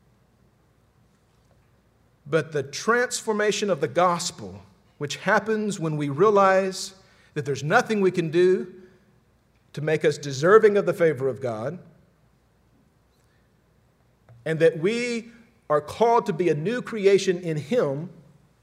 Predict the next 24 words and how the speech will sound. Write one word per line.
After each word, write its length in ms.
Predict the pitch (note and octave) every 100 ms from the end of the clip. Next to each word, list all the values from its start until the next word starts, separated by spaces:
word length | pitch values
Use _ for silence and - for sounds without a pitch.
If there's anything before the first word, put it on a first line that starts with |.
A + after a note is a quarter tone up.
| _ _ _ _ _ _ _ _ _ _ _ _ -
ultimately 540 | F3+ G3+ F3 F#3+ F3 E3+
leads 400 | E3 E3 D#3 E3
to 100 | D3+
transformation, 960 | D#3+ D3+ D3 D#3 C#3+ C#3 - A2 F2+ - -
even 340 | D#3+ F3 E3 D3+
if 240 | D3+ C#3
we 100 | C3+
don't 220 | B2+ C3+
have 340 | A#2+ C3+ A#2+ B2+
all 160 | A#2+
the 180 | A#2 A#2
answers. 640 | A#2 A2 - F#2 F2+ - - _ _ _ _ _ _ _ _ _ _ _ _ _ _ _ _ _ -
Only 280 | F3 G3+ G3+
the 100 | F#3+
Spirit 340 | F#3+ F#3+ F#3
that 80 | F3+
raised 300 | F3 F3 F3
Christ 280 | F#3+ F#3 F3
from 120 | E3
the 80 | D3+
dead 260 | F3 F3
can 160 | E3 D3
truly 380 | - G#3 F3+ E3
transform 760 | F3 D#3+ - E3+ E3+ D#3 C3